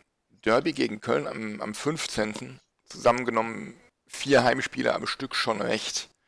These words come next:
suboptimal, aber so wie es in dieser Saison halt ist, finde ich das eigentlich ganz okay.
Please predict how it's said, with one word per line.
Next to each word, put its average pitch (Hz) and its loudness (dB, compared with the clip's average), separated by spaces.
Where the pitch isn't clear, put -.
suboptimal, - 0
aber 101 0
so 101 -4
wie 107 -2
es - -10
in 98 -10
dieser 110 -2
Saison 101 -4
halt 107 -6
ist, - -14
finde - -10
ich - -12
das - -10
eigentlich - -12
ganz - -10
okay. - -18